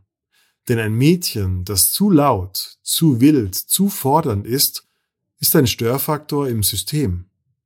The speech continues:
Also lernt sie, sich zu zähmen.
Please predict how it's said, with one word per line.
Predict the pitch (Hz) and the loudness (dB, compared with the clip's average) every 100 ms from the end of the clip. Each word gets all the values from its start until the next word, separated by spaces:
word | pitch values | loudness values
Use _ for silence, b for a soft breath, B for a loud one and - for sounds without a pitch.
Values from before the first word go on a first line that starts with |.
| _ _ _ _ - | _ _ _ _ -6
Also | 113 101 110 | 0 0 0
lernt | 98 95 110 | -2 -4 -4
sie, | - 143 143 | -2 -2 -2
sich | 143 135 - | -4 -4 -8
zu | 139 | -6
zähmen. | - 127 98 92 98 | -2 0 0 -2 -8